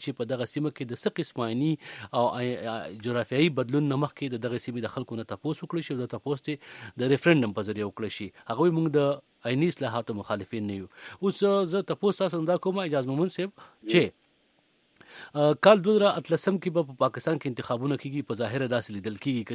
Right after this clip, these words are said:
Speaker 1: چېرې په پاکستان کې بل قسمه کودتا ونه شوه یا بل څه ونه شول، آه، د معمول مطابق هر څه روان و، نو دا به کیږي. د پاکستان حکومت سرتعزیز په خپلو سفارشاتو کې ویلي وو، په دې پروګرامونو کې هم ویلي وو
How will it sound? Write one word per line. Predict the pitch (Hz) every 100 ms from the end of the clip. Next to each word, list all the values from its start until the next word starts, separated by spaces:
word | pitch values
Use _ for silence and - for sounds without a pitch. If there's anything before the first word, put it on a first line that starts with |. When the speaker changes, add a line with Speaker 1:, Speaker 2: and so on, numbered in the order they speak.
| -
Speaker 1:
چېرې | 135 120
په | 117
پاکستان | 110 101 - 123 120
کې | 123 120 - - - 113 117
بل | 151 143 123
قسمه | - 123 -
کودتا | 117 110 147 139
ونه | 135 127
شوه | 135 120
یا | 104
بل | 123 -
څه | 117 - - 120
ونه | 131 120
شول، | 113 90 - - - -
آه، | 120 123 120 - 120
د | 127
معمول | 135 151 175 160
مطابق | 139 139 147 -
هر | 147
څه | 139 131
روان | 131 131
و، | 113
نو | 110
دا | 110
به | 101 -
کیږي. | 104 95 92 - - 135
د | 127
پاکستان | 151 156 - 202 165
حکومت | 147 165 170 -
سرتعزیز | 135 139 135 160 -
په | 139
خپلو | - 156
سفارشاتو | 139 139 127 147 135 135
کې | 131 120
ویلي | 131 131
وو، | 113
په | 120
دې | 120
پروګرامونو | 110 110 123 120
کې | - 117
هم | 123
ویلي | 123
وو | 117